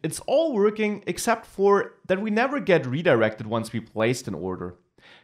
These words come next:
Now, there are various ways of implementing redirection. One thing is, you could pass a reference to that router history prop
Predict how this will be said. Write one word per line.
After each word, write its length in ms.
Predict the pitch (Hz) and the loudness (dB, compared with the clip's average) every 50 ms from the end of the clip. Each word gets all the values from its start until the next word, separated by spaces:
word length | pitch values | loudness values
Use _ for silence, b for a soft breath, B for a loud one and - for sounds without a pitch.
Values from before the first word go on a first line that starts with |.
| b b | b b
Now, 100 | 156 175 | 2 2
there 300 | 170 180 180 175 - - | 4 4 4 4 4 4
are 340 | 147 160 160 165 151 - - - | 4 4 4 4 2 -2 -4 -6
various 440 | 120 151 196 254 262 214 170 - | 2 2 2 4 4 0 -2 -2
ways 380 | 123 101 117 123 143 151 143 - | -4 0 2 4 4 4 2 0
of 220 | - 117 123 - - - | -2 -2 -2 -2 -2 -4
implementing 560 | 156 165 160 143 117 101 95 92 - 98 98 | -6 -4 -4 -4 -2 -2 -2 -2 -4 -6 -6
redirection. 680 | 98 104 92 92 87 85 87 - - - - - - _ _ _ _ _ b b b b b | -4 -4 -2 -2 -2 -2 -4 -6 -12 -16 -14 -14 -16 _ _ _ _ _ b b b b b
One 360 | b - 117 127 165 208 262 - | b -8 0 2 2 2 2 -2
thing 260 | - - 117 110 110 | -2 -2 0 0 2
is, 300 | 110 139 180 175 - - _ _ _ _ _ | 0 0 -2 -2 -6 -16 _ _ _ _ _
you 160 | 127 143 202 | -8 -8 -6
could 300 | 202 - 320 - - _ | -4 -4 -6 -6 -6 _
pass 520 | - 147 139 147 160 170 160 127 - - - | -10 -4 0 2 2 2 2 2 -2 -8 -6
a 60 | - 113 | -4 0
reference 560 | 113 123 147 165 - - 147 123 110 104 - | 2 2 2 2 2 0 0 0 0 0 -6
to 180 | - - 131 120 | -10 -8 -6 0
that 380 | 110 110 104 101 98 95 95 - b b b b b - | 4 4 6 6 4 2 0 -6 b b b b b -2
router 460 | 101 107 107 127 156 156 - 135 113 | 2 6 6 6 6 4 2 0 0
history 460 | 107 104 143 170 175 - 190 196 196 | 2 2 2 0 0 -2 -2 -2 -2
prop 580 | 185 - - - 180 175 185 185 180 - _ | -4 -6 -6 -2 2 2 2 2 0 -4 _